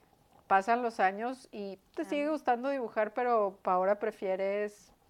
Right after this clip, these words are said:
Speaker 1: no sé, manejar un equipo y tener un equipo haciendo proyectos,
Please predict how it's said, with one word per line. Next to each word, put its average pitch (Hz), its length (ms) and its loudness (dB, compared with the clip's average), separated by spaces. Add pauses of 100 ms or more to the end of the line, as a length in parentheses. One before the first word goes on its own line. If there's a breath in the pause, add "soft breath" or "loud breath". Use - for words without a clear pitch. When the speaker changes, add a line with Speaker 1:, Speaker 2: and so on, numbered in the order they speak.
(360)
Speaker 1:
no 175 140 -8
sé, 214 280 -10 (260)
manejar 170 440 -4
un 196 160 -6
equipo 220 640 -2
y 214 60 -8
tener 170 340 -6
un 185 160 -8
equipo 190 600 -2
haciendo 180 560 -4
proyectos, 208 880 -4